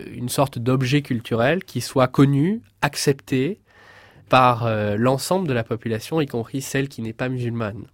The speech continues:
c'est-à-dire la très grande majorité des, des citoyens. Tant que l'islam sera perçu, à tort ou à raison, comme un fait social à la fois compact et exogène, on aura beaucoup de mal à, euh,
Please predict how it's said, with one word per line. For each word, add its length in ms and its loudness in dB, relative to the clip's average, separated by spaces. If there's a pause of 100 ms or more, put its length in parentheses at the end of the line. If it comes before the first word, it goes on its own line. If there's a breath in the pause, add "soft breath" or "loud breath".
(120)
c'est-à-dire 460 -2
la 180 -4
très 160 -6
grande 180 0
majorité 460 -4
des, 160 -6
des 160 -10
citoyens. 480 -8 (800 loud breath)
Tant 140 6
que 140 -2
l'islam 420 -2
sera 300 -2
perçu, 840 -2
à 120 0
tort 260 4
ou 140 4
à 40 4
raison, 360 0 (520 loud breath)
comme 420 4 (120)
un 200 -2
fait 260 -2
social 580 0
à 80 0
la 100 2
fois 600 -2 (120)
compact 680 2 (160)
et 160 4
exogène, 720 0 (760 loud breath)
on 180 2
aura 200 4
beaucoup 280 -2
de 40 -2
mal 460 -2
à, 480 -2
euh, 320 -10